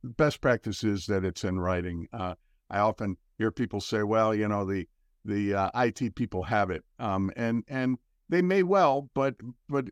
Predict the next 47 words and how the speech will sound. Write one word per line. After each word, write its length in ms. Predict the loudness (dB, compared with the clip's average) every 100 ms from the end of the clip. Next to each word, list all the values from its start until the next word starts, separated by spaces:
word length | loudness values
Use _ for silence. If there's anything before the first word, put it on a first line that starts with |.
| _ -4
it 140 | 0
really 300 | 4 4 4
is 180 | 2 0
most 260 | 0 0
effective 480 | -8 2 2 2 -4
to 80 | -2
have 220 | 0 0
something 420 | -2 -2 -2 -4 -8
in 160 | -4 -2
writing. 440 | 0 0 -2 -2
And 140 | -2 -6 _ _ _ _
you 120 | 0
look, 120 | 0 2
look, 240 | 2 2 4
there 180 | 4
are 80 | 4
templates 640 | 0 -4 -4 0 -2 -2 -4
that 180 | 0 2
are 260 | 2 0 -2
out 240 | 0 0 0
there 340 | 0 2 2 -2
available 500 | -4 0 0 0 -2
for 240 | -2 -4 -6 _ -2
companies 480 | 0 2 0 -2 -4
to 100 | -4
use, 300 | 0 -2 -2
small 260 | -2 -2
businesses 580 | 0 -2 -2 -4 -6 -6
to 120 | -6
use. 400 | -2 0 0 -4 _ _ _ _ _ _
Uh, 300 | 0 2 0 -2 -8
I 140 | -4
think 220 | 0 -2 -2 -8
what's 320 | -2 0 0
important 480 | -2 0 0 2 0
is 240 | 0 -4 -4
every 220 | 0 2
organization 800 | 2 2 0 0 0 -2 -2 -4
is 140 | -4 -2
different, 480 | -2 0 -2 -2 -6 _ _ _
and 140 | 0
you 80 | 2
have 160 | 0 -2
to 80 | -4
take 220 | -4 -6
a 20 |
proportional 960 | -6 -8 -2 2 2 0 -2 0 -2